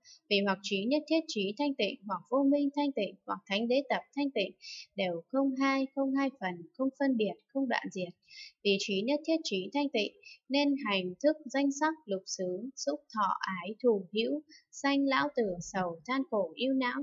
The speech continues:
thanh tịnh. Vì hành cho đến lão tử sầu than khổ ưu não thanh tịnh, nên thánh đế tập thanh tịnh.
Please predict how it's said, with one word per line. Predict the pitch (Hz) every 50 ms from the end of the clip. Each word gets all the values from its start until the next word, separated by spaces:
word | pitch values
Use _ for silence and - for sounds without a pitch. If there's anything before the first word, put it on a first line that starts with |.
| 277 -
thanh | 285 277 269
tịnh. | 277 214 190 202 - _ _ - - - - _ _ -
Vì | 190 190 190
hành | 196 190 185 180 185
cho | - 277 277
đến | 254 262 277 285
lão | 285 285 302 311 302 -
tử | 247 208 190 170 175
sầu | - - 196 185 175 170 175 -
than | 262 277 277 277
khổ | - 214 185 175 - -
ưu | 233 262 269
não | 262 262 254 269 285 294 -
thanh | 294 285 277 -
tịnh, | 208 185 180 - -
nên | - 262 277 269 -
thánh | 226 240 269 247
đế | 262 285 277 -
tập | 220 175 - - - -
thanh | 277 277 277
tịnh. | 240 196 190